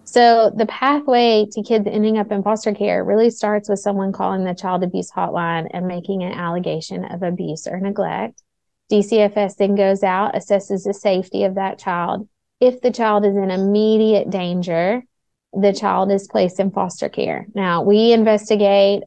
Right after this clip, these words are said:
over twenty-nine thousand allegations of abuse and neglect, and we work with those families. We actually serve more children in home than we do in foster care. So not all kids that are reported to the hotline come into foster care.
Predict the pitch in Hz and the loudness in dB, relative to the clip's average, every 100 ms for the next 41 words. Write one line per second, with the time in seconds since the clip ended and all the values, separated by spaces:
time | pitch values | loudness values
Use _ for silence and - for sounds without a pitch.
0 | 202 196 196 202 190 190 220 214 214 196 | -4 0 2 4 2 2 0 2 2 0
1 | 196 185 185 190 - 185 190 180 175 190 | 0 0 0 0 -2 -2 0 0 0 -2
2 | 185 180 180 190 180 185 190 190 190 175 | 0 0 0 -2 -2 -2 -2 0 0 0
3 | - - 175 - _ _ - 214 208 202 | -4 -10 -8 -8 _ _ 2 4 6 6
4 | 240 226 190 175 - 160 151 175 190 - | 4 2 0 -2 -2 -6 -6 0 2 2
5 | - 208 208 202 208 208 196 208 208 220 | 2 0 2 4 4 2 0 2 0 0
6 | 208 202 - 190 190 196 180 196 180 180 | 0 0 -2 -4 -2 -2 0 0 0 0
7 | 190 190 196 - 175 196 180 185 - 185 | 0 0 0 -2 -4 -6 -4 -4 0 2
8 | 202 208 - 208 220 233 - 233 220 208 | 2 2 2 6 6 4 2 4 6 4
9 | 202 196 190 190 202 202 196 202 202 202 | 2 2 4 2 2 2 2 0 -2 -2
10 | - 180 190 185 185 208 208 175 - - | -4 -4 -4 -4 -2 -2 -2 -4 -6 -10
11 | - - 208 | -6 -6 -6